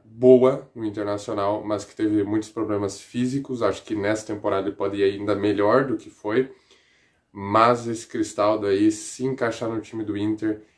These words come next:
é um baita de um jogador. E eu acho que ele me preocupa, inclusive, mais que o Soares. Ele fez uma baita temporada lá na Argentina, então nessa posição é Cristaldo.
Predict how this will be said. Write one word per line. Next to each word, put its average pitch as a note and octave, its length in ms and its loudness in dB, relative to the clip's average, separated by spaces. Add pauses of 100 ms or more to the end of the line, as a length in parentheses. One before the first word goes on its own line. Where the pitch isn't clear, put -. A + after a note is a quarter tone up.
(160)
é A2 100 -8
um A2 140 -4
baita G#2+ 500 2
de F#2 80 -8
um F#2+ 100 -4
jogador. F#2 600 -4 (520)
E G2 300 -8
eu G2 160 4
acho G#2 200 2
que - 80 -6
ele A2 80 0
me A2 100 2
preocupa, G#2+ 480 -2
inclusive, G#2+ 460 0
mais G2+ 320 0
que - 120 -12
o G#2+ 40 -4
Soares. F2 680 -2
Ele F2+ 140 -6
fez F#2+ 200 -8
uma F#2 140 0
baita G#2 320 0
temporada G2 500 -2
lá F#2+ 120 -2
na F#2 100 -4
Argentina, F2+ 600 -8 (300)
então G2+ 280 -2
nessa G2 260 -2
posição G2 540 -4
é G2+ 60 -6
Cristaldo. G2 680 -2